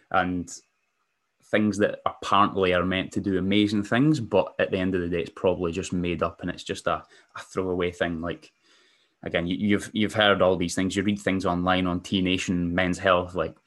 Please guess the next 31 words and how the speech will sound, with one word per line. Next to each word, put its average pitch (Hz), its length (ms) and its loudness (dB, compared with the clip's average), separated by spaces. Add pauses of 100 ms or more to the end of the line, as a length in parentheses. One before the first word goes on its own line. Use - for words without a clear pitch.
(580)
"Take 110 220 0
omega-three 101 640 4
and 92 80 0
you'll 90 320 -2
put - 240 0 (260)
two 110 180 0
pounds 101 280 2
of 90 60 -2
muscle 95 300 -2
on 90 160 -2
every 92 200 -2
week." 101 160 4
You'll, 104 360 0 (120)
you'll 113 240 2
have 98 60 -2
read 95 240 4
loads 90 300 -4
of 85 80 -10
shit - 260 -2 (180)
over 92 200 -4
the 90 100 -4
years. 87 380 -4 (2250)
So 135 320 6 (540)
the 120 180 -2
major 131 480 6
problem 110 720 2
nowadays 101 800 2 (440)
is 95 180 -2
that 95 180 0
they're 92 340 2 (560)
overpriced. 101 840 2